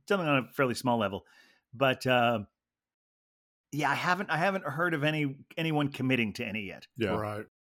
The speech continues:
Speaker 1: I, I, I have, it's all, it's gotta be only a matter of time. It's interesting because Belgian Babe and I were going to go to one.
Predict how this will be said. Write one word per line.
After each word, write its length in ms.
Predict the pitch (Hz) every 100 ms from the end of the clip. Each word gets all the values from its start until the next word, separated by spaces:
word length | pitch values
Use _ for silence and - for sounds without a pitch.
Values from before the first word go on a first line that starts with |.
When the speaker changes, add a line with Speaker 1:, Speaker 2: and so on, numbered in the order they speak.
| _ _ _
Speaker 1:
I, 200 | 123 117
I, 260 | 127 135 131
I 20 |
have, 280 | 139 - -
it's 160 | 131 -
all, 100 | 175
it's 120 | 165
gotta 180 | 143 208
be 120 | 190
only 160 | 160 156
a 40 |
matter 260 | 143 135 123
of 80 | 113
time. 380 | 127 113 85 82 _ _ _ _
It's 80 | -
interesting 240 | 170 139 131
because 300 | 120 135 113
Belgian 320 | 143 151 139
Babe 200 | 147 143
and 80 | 131
I 120 | 123
were 280 | 110 117 113
going 280 | 127 131
to 80 | 117
go 180 | 107 127
to 80 | 117
one. 420 | 107 110 101 95